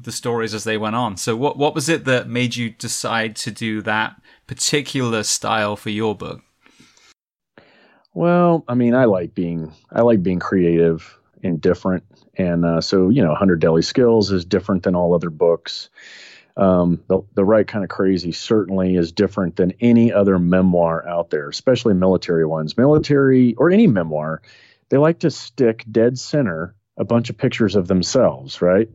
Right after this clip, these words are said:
Speaker 2: "This is me in Iraq. This is me when I was doing, this is me, me, me, me," right? It's a memoir. It's already about you. It's not necessary to shove a bunch of frickin' pictures of yourself in the center. So I was like, "You know what? I want this to be more entertaining,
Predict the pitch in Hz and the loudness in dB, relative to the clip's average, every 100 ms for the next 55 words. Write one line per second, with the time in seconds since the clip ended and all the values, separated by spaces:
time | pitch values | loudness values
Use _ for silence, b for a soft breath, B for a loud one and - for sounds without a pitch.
0 | _ 180 190 190 123 180 196 123 110 110 | _ -2 2 2 4 4 6 6 4 4
1 | 139 113 - 247 - 117 143 190 208 135 | 4 4 2 0 0 2 4 6 6 6
2 | 113 120 113 139 131 147 196 120 113 151 | 6 4 4 4 4 4 4 4 4 6
3 | 185 139 151 139 135 117 110 85 104 127 | 6 6 6 6 6 6 6 4 2 2
4 | - 113 - 127 151 127 170 127 82 80 | 0 -4 -4 -2 4 6 6 2 0 -4
5 | 90 139 123 143 95 80 90 85 82 82 | 0 2 4 4 0 -2 -2 -2 -6 -2
6 | 107 80 78 B B B B B _ 131 | -2 -2 -6 B B B B B _ -2
7 | 95 113 104 - 92 87 78 - 110 90 | 0 -2 -2 0 2 2 0 0 2 2
8 | 78 101 - 73 - 113 104 85 78 76 | 2 0 0 -8 -4 -2 0 -2 -4 -4
9 | B B B B B - 147 95 78 78 | B B B B B -2 0 0 2 0
10 | 73 - 90 76 92 78 69 - 139 78 | -2 -2 0 0 0 -2 -2 0 2 0
11 | 73 - 156 101 92 95 - 139 104 110 | -2 2 4 4 2 2 0 2 2 2
12 | 202 208 180 175 165 - 135 151 127 101 | 0 0 2 0 -2 -4 -2 0 0 0
13 | - 95 90 90 92 87 78 - 101 98 | 0 0 2 4 2 0 -4 -6 -2 2
14 | 95 92 | 2 0